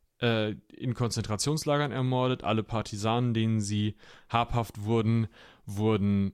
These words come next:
auch ermordet, egal ob das, äh, jetzt königstreue Partisanen oder kommunistische Partisanen waren. Auf der anderen Seite, mh, wurden immer, wenn Partisanenaktionen gemacht wurden, wurden ganze Dörfer ausgerottet von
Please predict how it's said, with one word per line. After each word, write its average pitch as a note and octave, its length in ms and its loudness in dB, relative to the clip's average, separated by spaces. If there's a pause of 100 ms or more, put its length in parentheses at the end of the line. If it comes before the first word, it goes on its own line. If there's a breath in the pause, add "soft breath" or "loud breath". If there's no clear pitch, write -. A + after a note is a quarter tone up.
(140)
auch C#3+ 240 0
ermordet, C3+ 480 2
egal A2+ 340 0
ob B2+ 120 -2
das, - 380 0
äh, A2 500 0 (100)
jetzt A2+ 300 0
königstreue C3 560 0
Partisanen A2 640 0
oder G2+ 120 0
kommunistische C3+ 540 0
Partisanen A#2+ 640 0
waren. A2+ 380 0 (340 soft breath)
Auf A#2 200 0
der - 140 0
anderen C#3 320 0
Seite, A#2 680 0 (400)
mh, A2 420 4
wurden A#2 280 2
immer, B2+ 200 2
wenn A#2+ 140 0
Partisanenaktionen A#2+ 840 0
gemacht A2+ 380 0
wurden, A2 380 2 (500 loud breath)
wurden G#2+ 380 0
ganze G#2+ 340 0
Dörfer B2+ 560 0
ausgerottet C3 840 -2
von C3+ 560 -2